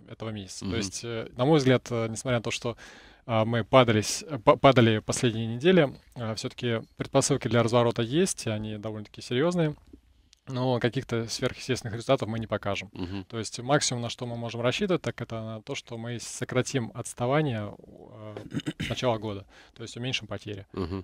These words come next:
Speaker 1: То есть, э, по итогам года мы в плюс уже не выйдем, и, собственно, про ралли никакой речи вести здесь, э, не может, потому что мы не можем от-, со-,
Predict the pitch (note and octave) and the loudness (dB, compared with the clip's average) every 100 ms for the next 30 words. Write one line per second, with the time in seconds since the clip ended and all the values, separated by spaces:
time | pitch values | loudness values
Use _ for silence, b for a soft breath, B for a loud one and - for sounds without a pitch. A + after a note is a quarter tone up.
0 | - G#2+ - - A2+ G#2+ B2+ B2+ C3+ B2+ | -10 -12 -10 -8 -8 -6 -6 -4 -4 -4
1 | B2+ A2+ A2+ - A2 A2 A2+ C3+ F3 C#3 | -4 -6 -8 -10 -12 -12 -10 -6 -4 -2
2 | A#2 A2 G#2 - - A2 G#2 - A#2 A#2+ | -4 -6 -12 -14 -16 -18 -18 -6 0 4
3 | C3 A2+ A2 G#2+ - A2 A2 - A2 G#2 | 6 4 0 -10 -12 -10 -10 -14 -14 -14
4 | G#2 - B2+ - B2 A2 - A#2+ A2 A2+ | -16 -14 -12 -2 -2 0 -4 -4 -4 -4
5 | A#2+ D3+ C#3 - A#2 - A2 A2 - G#2+ | -4 -6 -6 -8 -12 -10 -12 -12 -14 -16
6 | B B B A#2+ A#2+ B2 B2+ A2 - - | B B B -6 -4 -4 -4 -6 -10 -8
7 | A#2+ - - C3 | -8 -4 4 4